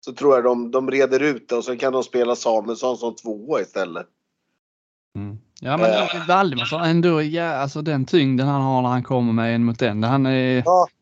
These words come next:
Speaker 1: jo.
Speaker 2: orkar de andra där, tror du, i sextio minuter?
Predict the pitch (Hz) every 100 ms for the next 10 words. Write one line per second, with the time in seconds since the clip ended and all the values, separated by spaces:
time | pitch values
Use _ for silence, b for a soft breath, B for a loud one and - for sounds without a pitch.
0 | _ - 170 160 156 - 135 160 160 131
1 | 147 113 104 104 110 117 117 - 127 -
2 | 131 123 -